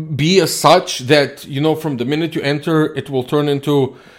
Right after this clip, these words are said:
um, a profitable trade? Sure, it happens. I mean, if you really place a lot of trades, statistically, it's bound to happen. But this is not something that you should assume.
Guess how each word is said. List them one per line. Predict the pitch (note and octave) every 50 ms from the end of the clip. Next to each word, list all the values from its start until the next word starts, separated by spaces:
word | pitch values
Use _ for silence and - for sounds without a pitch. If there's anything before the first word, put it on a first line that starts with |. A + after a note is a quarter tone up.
| - - _
um, | - B2 B2+ B2 A#2+ A#2+ A#2+ A#2+ B2+ -
a | D3+
profitable | C#3+ - - G#3+ G#3+ - F3+ E3+ D3+ D#3 D3+
trade? | - - D4 A#3 A#3 A3+
Sure, | - - C#4+ D4 E4 F4
it | - E3
happens. | E3 C#3+ A#2+ G#2+ - B2 A2+ A#2
I | C#3+
mean, | D3+ E3+ F3 F3+
if | F3 F3+
you | F#3+ F#3
really | E3 D3+ E3+ G3 G#3 G3+ G3+
place | - D#3+ F3 F3 F3+ F3 -
a | F3+
lot | E3 E3 D#3+ D#3 D#3
of | D3+
trades, | - - G3 G3 E3+ - -
statistically, | - - C#3 C3 - F#3 F#3 F3+ - D#3+ C#3+ D3 C3
it's | B2 A#2
bound | A#2 D3 C#3 C3+ C3+ C3
to | A#2 B2+
happen. | D3+ F3+ F3 E3 - B2+ G#2 - - - - _ -
But | D#3 D3+
this | F#3 G#3+ -
is | B3 A3 D#3 F3
not | G3 F#3+ F#3 F3+ F3+
something | - - F#3 F3+ F3 F3 F#3 F3 E3 D3+
that | D3+ C#3+ D#3 D#3+
you | D3+
should | - - E3 D3 B2
assume. | B2 A#2 - - - A#3 A3+ E3 A#2 - - -